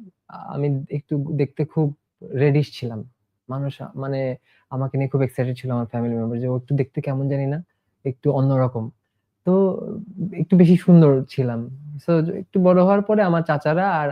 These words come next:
আমার আম্মা সবাই আমাকে বলছে, "আচ্ছা, ও তো অন্যরকম দেখতে, ওর নাম এঞ্জেল দিয়ে দিই।" তো আমার নিকনেম হয়ে গেছে এঞ্জেল, কিন্তু আমার পুরো নাম হচ্ছে জুলফিকার নুরি এঞ্জেল। So, আ, আমি এই জন্য Facebook হ্যান্ডেলে, Facebook-এ আমি এঞ্জেল নূর দিছি, কারণ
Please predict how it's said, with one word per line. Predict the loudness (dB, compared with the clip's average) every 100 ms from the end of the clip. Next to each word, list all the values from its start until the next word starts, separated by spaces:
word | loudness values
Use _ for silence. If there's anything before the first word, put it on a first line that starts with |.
| -4
আমার | -4 -2 -4 -6 -6
আম্মা | -6 -4 -4
সবাই | -6 -6 -4
আমাকে | -4
বলছে, | -6 -6 -10
"আচ্ছা, | -8 -6
ও | -6
তো | -6 -8
অন্যরকম | -6 -4 -4 -2 -2
দেখতে, | -2 -6 -10 -12 _ _ -16
ওর | -10
নাম | -6
এঞ্জেল | -4 -4 -6
দিয়ে | -8 -12
দিই।" | -18 _ _ _ _
তো | -2
আমার | 0 2
নিকনেম | 0 0 2
হয়ে | 2 2
গেছে | 0 0
এঞ্জেল, | 0 -2 -2
কিন্তু | -2 0
আমার | 0
পুরো | 2 2
নাম | 2
হচ্ছে | -2 0
জুলফিকার | 0 0 -2 -2 0 0
নুরি | -2 0 -2 -2 -6
এঞ্জেল। | -6 -6 -8 -16 _ _ _ _ _ _ -4
So, | -2 -2 -2 -4
আ, | -4 -4
আমি | -2 -2 0
এই | 0
জন্য | -2 0
Facebook | 0 -2 -4
হ্যান্ডেলে, | -4 0 0 0 -2 -2
Facebook-এ | -2 0 -2
আমি | -2 -2 -4
এঞ্জেল | -4 -4 0 0
নূর | -2 -4 -6 -8 -8
দিছি, | -6 -6
কারণ | -4 -2 -4